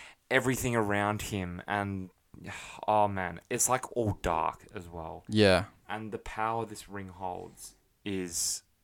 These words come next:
Speaker 1: like you said,
Speaker 2: It's a character in
Speaker 1: it's
Speaker 2: itself.
Speaker 1: Exactly.
Speaker 2: The ring is a character. It's got, like, some of the soul of Sauron in it. It's so good. I think what's really impressive, though, as well, is we never, throughout this trilogy, we never actually fully get to see Sauron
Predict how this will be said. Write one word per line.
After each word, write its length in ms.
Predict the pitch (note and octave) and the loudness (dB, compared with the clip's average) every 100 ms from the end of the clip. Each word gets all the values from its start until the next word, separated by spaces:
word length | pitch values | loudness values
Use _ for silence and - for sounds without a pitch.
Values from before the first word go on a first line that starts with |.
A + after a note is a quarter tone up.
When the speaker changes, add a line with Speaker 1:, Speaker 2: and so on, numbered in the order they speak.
| - | -2
Speaker 1:
like 360 | G#2 C3 - - | 6 8 6 -2
you 80 | G2 | -2
said, 340 | - G2+ E2+ | 2 2 6
Speaker 2:
It's 140 | C#3 - | 8 8
a 60 | |
character 420 | C#3+ - C3 - G#2+ | 6 10 10 10 4
in 60 | C#3 | 4
Speaker 1:
it's 140 | C#3 | 6
Speaker 2:
itself. 480 | - F#2 D#2+ - - | 6 8 6 2 -4
Speaker 1:
Exactly. 720 | - - C#3 C#3+ - C#3 B2 | -4 -4 -4 -6 -6 -2 0
Speaker 2:
The 80 | G#2 | 2
ring 200 | F#2+ F#2+ | 0 0
is 120 | F2+ | -2
a 40 | G2+ | -8
character. 420 | - F2+ E2+ A2+ | -6 -4 -2 -2
It's 200 | - C#3 | -2 0
got, 320 | - C#3+ A#2 A2+ | 6 8 6 4
like, 180 | A2+ - | 0 0
some 300 | - - A2 | 0 4 4
of 100 | G#2 | 2
the 120 | - | 0
soul 320 | G#2 A2+ G2+ F#2+ | 4 8 8 6
of 80 | |
Sauron 520 | - G2 F#2+ F2+ F2+ - | 2 2 2 0 -4 -4
in 180 | G2 | -6
it. 280 | F2+ - - - _ _ _ - | -6 -10 -14 -20 _ _ _ -10
It's 160 | G2+ | -4
so 360 | - - A#2 A2+ | 0 4 4 4
good. 240 | G#2 G2 - - - | 2 -2 -4 -18 0
I 100 | C#3+ | 2
think 220 | - A#3 D4+ | 4 0 0
what's 180 | F#4 | -2
really 500 | C3+ A#2+ A#2+ B2 B2 | -2 0 4 4 4
impressive, 520 | A2+ G#2+ A#2 G#2+ A2+ G2+ | 2 0 0 0 0 0
though, 180 | G2+ | 2
as 240 | F#2 G2+ - | 2 -2 0
well, 220 | G#2 F#2+ | 2 2
is 160 | G#2 A#2 | 0 0
we 100 | B2 | 2
never, 400 | B2+ D#3 G#3 - _ - | 4 4 4 2 _ -14
throughout 300 | - D#3+ A3 | -4 -2 -2
this 300 | B3+ - - - _ - _ | -2 -4 -6 -16 _ -20 _
trilogy, 440 | - C3+ C3 B2 G#2+ | -4 2 4 2 0
we 220 | G2+ A#2 | -2 -2
never 360 | B2 D3 F#3+ G#3 | 2 4 4 4
actually 300 | D3 - B2+ | 2 2 -4
fully 380 | - - A#2 A2 | -6 0 2 2
get 180 | G#2 G2 | 0 -2
to 60 | |
see 200 | - G#2 | -2 0
Sauron 580 | G2 - F#2 F2+ F2+ F2 | 0 0 2 2 0 -6